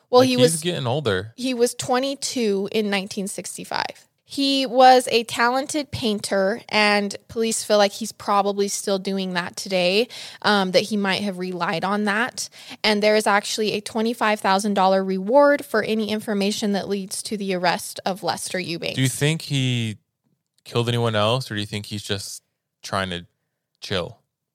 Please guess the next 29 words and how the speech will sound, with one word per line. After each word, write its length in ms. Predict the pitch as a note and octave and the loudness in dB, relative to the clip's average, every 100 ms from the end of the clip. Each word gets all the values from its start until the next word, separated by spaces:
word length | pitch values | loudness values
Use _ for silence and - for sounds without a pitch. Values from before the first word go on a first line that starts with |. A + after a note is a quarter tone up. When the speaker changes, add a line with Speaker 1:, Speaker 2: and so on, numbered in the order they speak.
| _ | _
Speaker 1:
I 260 | B3 C4+ E4+ | 4 6 4
feel 280 | - F#4+ E4+ | 4 4 8
like 380 | C#4 C4 - | 8 6 2
because 460 | A#3+ A3+ C4 A3+ A3+ | -6 -2 2 2 2
of 140 | G#3+ | 0
the, 220 | G#3+ G#3 G#3 | 2 2 0
how 220 | - G#3+ | 2 2
many 240 | G#3+ G#3 | 4 0
times 340 | G#3+ G3+ G3 - | -2 -2 -2 -2
he 260 | - G3 | -8 -8
reoffended 840 | G3 G3+ F#3+ G3+ F#3 F#3 G#3 A#3 A#3 | -4 0 0 0 0 2 2 2 2
while 460 | G#3 F3 F#3 F3+ G3 | 2 4 4 4 2
getting 320 | G3 F#3+ F#3+ | -2 -2 -4
caught 340 | - E3+ G#3 | -2 0 0
and 140 | - F3+ | 0 -2
while 280 | E3+ F3+ F3+ | -2 -2 -2
being 300 | F3+ F3+ F3+ | -6 -6 -6
in 100 | F#3 | -4
prison, 480 | F#3 F#3 A3+ A3 | -4 -2 -2 0
there's 240 | F#3+ F3+ F#3 | 2 0 0
a 160 | F#3 | -6
high 300 | F#3+ - E3 | -6 -2 -2
chance 420 | E3+ - D#3+ D#3+ - | -2 -6 -8 -8 -8
that 80 | |
he 220 | - - - | -10 -10 -12
reoffended 600 | - - - - - - | -10 -12 -10 -10 -6 -6
afterwards. 500 | - - - - - | -6 -8 -12 -10 -6
Speaker 2:
Think 160 | A#2+ | -6
so? 140 | - | -4